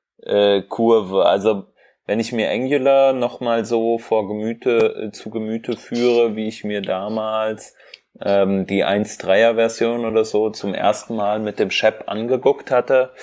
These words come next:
dann war das für mich, ähm, so ein Stück weit, ja, hm, ich, ich hab nicht ganz verstanden, was da passiert. Ich, äh, musste erstmal mich einige Zeit einfuchsen. Ich weiß auch noch, wie ich Ember damals angefangen hatte.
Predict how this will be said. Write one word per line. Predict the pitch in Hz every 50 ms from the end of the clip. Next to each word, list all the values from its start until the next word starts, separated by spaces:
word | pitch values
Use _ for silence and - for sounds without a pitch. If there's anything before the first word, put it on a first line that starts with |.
| - - - - - - - - _ -
dann | 104 98 98 101
war | 104 107 117 131
das | 143 143 131 -
für | - - 127
mich, | 117 117 127 147 160 - - - - - - _ _ _ _ _ _ _ _ _ _ -
ähm, | - 113 120 120 120 117 120 120 117
so | 110 113 120 117
ein | 113 107
Stück | - - 151 139 - -
weit, | 131 127 127 127 123 -
ja, | 131 123 120 120 113 104 92 95
hm, | 117 139 143 131 117 104 95 87 67
ich, | 73 107 - - - - -
ich | 117 113 - -
hab | 135 139 - -
nicht | 156 - -
ganz | - 156 151 147 -
verstanden, | - 160 - - 170 160 160 - -
was | 139 143 139 -
da | - 143
passiert. | 135 - 143 131 - - 151 135 117 95 92 - - - _ _ - - - - _ _
Ich, | - - 107 - - - - - -
äh, | - 107 110 110 110 107
musste | 107 113 120 139 143 - - 131
erstmal | 101 110 127 135 - - 127 123
mich | 123 - - -
einige | - 117 120 117 110 107
Zeit | - - 117 107 107 -
einfuchsen. | - - 110 117 120 - - 104 - - - 104 95
Ich | 95 -
weiß | 113 117 120 -
auch | 120 117
noch, | 123 110 -
wie | - 117
ich | 110 - - -
Ember | - 120 123 127 127 131 131
damals | 123 123 120 120 120 120 120 120 -
angefangen | - - 120 120 120 - - 127 123 120 120 120
hatte. | 120 120 - - 127 123 123